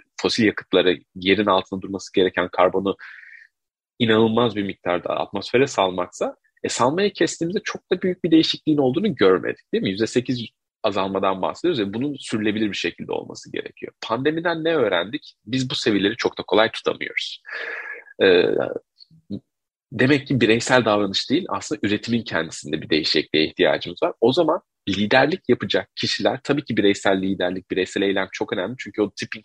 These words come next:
point dediğimiz kritik eşiğe ulaşmayı sağlıyor ve arzın değişmesini sağlıyor. Yani talep arzı e-, tetikliyor. Ama önce arzın değişmesi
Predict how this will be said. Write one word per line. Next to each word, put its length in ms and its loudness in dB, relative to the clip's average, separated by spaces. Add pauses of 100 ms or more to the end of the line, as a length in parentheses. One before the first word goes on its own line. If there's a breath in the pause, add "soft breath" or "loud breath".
point 240 -4
dediğimiz 360 -6
kritik 460 -6 (220)
eşiğe 380 2
ulaşmayı 520 2
sağlıyor 500 -4 (540 loud breath)
ve 220 0 (180)
arzın 440 2
değişmesini 480 -2
sağlıyor. 600 -2
Yani 240 -2
talep 300 2
arzı 340 4
e-, 120 2 (200)
tetikliyor. 580 0 (320 loud breath)
Ama 120 4
önce 180 4
arzın 300 4
değişmesi 400 -6